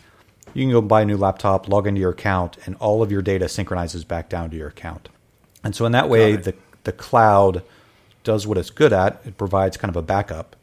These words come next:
Speaker 1: It provides synchronization between clients.
Speaker 2: Mm.
Speaker 1: But then the client is able to do what it, what it's good at. It has a hundred percent of the data, so now there's no loading screens, there's no spinners,
Speaker 2: Yeah.
Speaker 1: there's no, um,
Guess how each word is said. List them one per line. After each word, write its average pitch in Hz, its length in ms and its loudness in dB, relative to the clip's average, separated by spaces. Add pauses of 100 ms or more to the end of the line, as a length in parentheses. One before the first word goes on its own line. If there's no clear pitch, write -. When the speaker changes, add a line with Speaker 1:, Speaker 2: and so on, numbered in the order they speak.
(100)
Speaker 1:
It 104 120 -12
provides 90 460 -4
synchronization 92 600 -6
between 82 260 -12
clients. 87 760 -8
Speaker 2:
Mm. 131 300 -8 (240)
Speaker 1:
But 98 120 -4
then 101 140 -4
the 87 80 -4
client 160 420 0
is 107 160 -6
able 101 140 0
to 95 80 -4
do 98 160 -4
what 98 160 0
it, - 180 -4
what 117 140 2
it's 202 160 0
good - 180 -4
at. - 240 -18 (160)
It 110 140 -4
has 104 180 -4
a 98 60 -4
hundred 123 240 -2
percent 117 220 -6
of 95 60 -4
the 92 60 -4
data, 101 380 0
so - 120 -12
now 104 180 0
there's 92 200 -4
no 95 160 0
loading 98 340 -2
screens, 85 520 -12
there's 87 200 -8
no 92 120 -8
spinners, 92 440 -6
Speaker 2:
Yeah. 113 220 -6
Speaker 1:
there's 85 220 -12
no, 87 340 -4 (640)
um, 85 500 -8